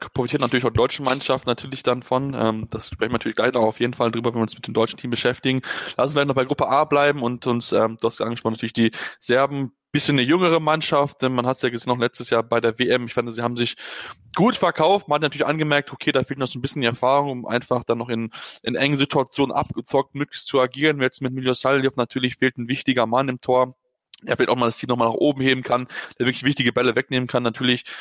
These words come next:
Kupare und auch, äh, Tibor Ivanisevic sind auch noch gute Torhüter, das wollen wir gar nicht absprechen, aber Milosavljev, der ist echt auf einem richtig, richtig hohen Niveau gewesen, ja auch in der Bundesliga. Ähm, deswegen mal gucken, wie sie da diesen Auffall, Ausfall auffangen können, wie das Team dann, ähm, auch agiert, wenn's dann vielleicht auch mal in der Abwehr dann nicht so funktioniert, wie dann die Torhüter sich präsentieren werden.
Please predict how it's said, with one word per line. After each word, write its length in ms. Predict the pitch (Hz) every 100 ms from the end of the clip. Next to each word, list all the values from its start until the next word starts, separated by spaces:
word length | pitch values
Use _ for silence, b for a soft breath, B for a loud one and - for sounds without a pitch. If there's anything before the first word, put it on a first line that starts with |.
| B -
Kupare 420 | - 131 135 127
und 220 | 113 123
auch, 200 | 117 113
äh, 160 | 113 107
Tibor 280 | 127 123
Ivanisevic 520 | 113 117 123 127 120 -
sind 140 | 131
auch 100 | 127
noch 120 | 127
gute 160 | 131 131
Torhüter, 320 | 127 131 123
das 100 | -
wollen 140 | 120
wir 80 | 113
gar 60 | 110
nicht 120 | -
absprechen, 400 | - - 120 -
aber 140 | 113
Milosavljev, 600 | 117 120 113 - 120 120 - B B B -
der 80 | 117
ist 100 | -
echt 160 | 120
auf 140 | 113 123
einem 160 | 113
richtig, 280 | 123 - -
richtig 280 | - - 127
hohen 140 | 123
Niveau 260 | 117 - 127
gewesen, 400 | 123 123 117 117
ja 80 | 110
auch 100 | -
in 60 |
der 80 | 107
Bundesliga. 580 | - 131 127 123 120 117 B B B 113
Ähm, 240 | 110 107
deswegen 240 | - 123 123
mal 100 | 113
gucken, 240 | 139 135
wie 100 | 131
sie 100 | 123
da 180 | 120 120
diesen 220 | 123 107
Auffall, 400 | 113 139 131 113 -
Ausfall 280 | 127 - 104
auffangen 420 | 147 - 139 143
können, 260 | - 135 127
wie 80 |
das 200 | 120 -
Team 200 | - 143
dann, 220 | 139 120 85
ähm, 240 | 110 110 -
auch 180 | - -
agiert, 460 | 110 131 135 135 B B _
wenn's 160 | 113 117
dann 100 | 117
vielleicht 220 | 117 117
auch 80 | -
mal 160 | 110 110
in 80 |
der 80 | 107
Abwehr 160 | 110 -
dann 100 | 110
nicht 140 | 135
so 80 | 131
funktioniert, 480 | - 127 - 120 113
wie 60 |
dann 100 | 113
die 80 | 110
Torhüter 340 | - 113 131 127
sich 180 | 120
präsentieren 520 | - 117 113 - 123 120
werden. 240 | 117